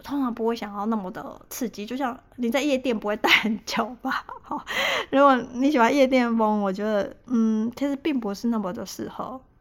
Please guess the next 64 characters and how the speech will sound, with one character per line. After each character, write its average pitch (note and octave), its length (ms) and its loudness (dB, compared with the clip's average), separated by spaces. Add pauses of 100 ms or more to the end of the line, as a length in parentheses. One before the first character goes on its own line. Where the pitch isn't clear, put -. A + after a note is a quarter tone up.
(180)
就 G#3 140 -4
是 G3+ 320 -6 (220)
在 A3+ 180 -4
家 F#3 260 -2
里 D#3+ 120 -8
做 F#3 220 -6
一 - 20 -8
个 - 180 -12
扩 - 300 -6
香， G#3+ 300 -12
长 F#3+ 300 -8
时 F#3+ 240 -4
间， G#3 300 -4 (600)
呃， F#3 340 -2 (100)
我 B3 140 -2
说 D#4 200 2
长 A3 240 0
时 A3+ 120 0
间 A#3 160 0
不 G#3+ 120 -6
是 G#3 120 -8
一 A#3 80 -4
天 G3 280 -10
很 G#3+ 220 -12
长 - 220 -14
时 F#3+ 60 -20
间， - 120 -16
而 G#3+ 80 -10
是 A#3+ 160 -10
就 A#3+ 140 -8
是 A#3 60 -8
说 A3 180 -8 (380)
可 G#3+ 80 -4
能 G3+ 180 -6
一 C4+ 60 -6
个 A3 120 -6
月、 G#3+ 160 -4
两 F#3+ 180 -12
个 G#3 60 -12
月、 G3 80 -8
三 F#3 220 -16
个 G#3 120 -16
月、 - 180 -14
四 - 180 -16
个 - 200 -16
月。 B3+ 140 -14 (200)
为 F#4+ 80 -2
什 D#4 100 0
么 G3 80 0
我 G#3+ 60 -4
讲 - 180 -8
到 A#3+ 120 -4
扩 A3+ 240 -2
香 G3+ 240 -4
瓶 A3 180 -10
这 G#3 100 -8
件 G3 180 -8
事 G3 160 -8
情 A#3+ 240 -12
呢？ A3 160 -12 (300)
我 A3+ 160 -8
一 D#4 80 -6
直 A#3+ 180 -10
在 G#3+ 380 -6